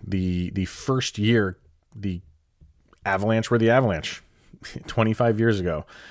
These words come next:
And every day that there is a game, um, I'm pretty much just putting the stats up for now. And if there's news bits that happen, and there's a big one coming up in a couple weeks, uh, which <clears throat> you should all be familiar with.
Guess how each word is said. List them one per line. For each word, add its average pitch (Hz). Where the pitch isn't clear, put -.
And 92
every 123
day 117
that 113
there 113
is 107
a 98
game, 104
um, 95
I'm 107
pretty 285
much 214
just 131
putting 156
the 117
stats -
up -
for 95
now. 90
And 90
if -
there's 123
news 110
bits 127
that 127
happen, 135
and 92
there's 92
a 87
big 82
one 104
coming 92
up 95
in 90
a 78
couple -
weeks, 107
uh, 80
which -
<clears throat> -
you 120
should -
all 92
be 90
familiar 85
with. 110